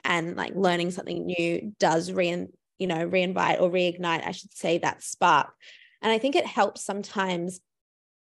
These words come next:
to make a list or just being self-aware enough to know and run through that list in your head of, "Okay, well, what are the things that I know usually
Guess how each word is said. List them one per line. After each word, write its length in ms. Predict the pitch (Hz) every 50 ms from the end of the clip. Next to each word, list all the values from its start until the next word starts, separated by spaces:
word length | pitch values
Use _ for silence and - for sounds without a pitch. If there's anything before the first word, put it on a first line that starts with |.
| _ _ _ _ _ _ -
to 140 | - - 202
make 260 | 196 196 196 190 -
a 60 | 240
list 560 | 226 196 185 185 190 190 - - - - - - - _
or 120 | - 202 196
just 240 | 190 208 202 -
being 180 | - 226 214 202
self-aware 760 | 208 - - 196 185 185 185 185 175 165 185 180 180 180 185 185
enough 380 | 180 175 165 147 170 214 208 - _ _ _ _ _ _ _ _ _ _ _ -
to 160 | - - 202
know 360 | 190 190 185 175 170 175 214 - - - - - - - - _ -
and 240 | - 196 196 190
run 240 | 190 190 185 185 190
through 540 | 190 - - 196 190 196 190 190 185 185 185
that 260 | 180 196 185 - - 185
list 300 | 185 190 185 - - -
in 140 | 190 190
your 100 | 190 180
head 220 | 196 202 208 180 170
of, 120 | 170 - -
"Okay, 220 | 208 202 - 196 185
well, 160 | 190 196 185
what 200 | 180 180 190 202
are 60 | 226
the 80 | 220 247
things 380 | 247 - 208 190 185 190 180
that 120 | 180 185 170
I 100 | 175 175
know 480 | 175 175 175 170 165 165 175 185 214 -
usually 880 | - 175 170 180 185 180 175 170 165 170 185 170 170 170 165 165 165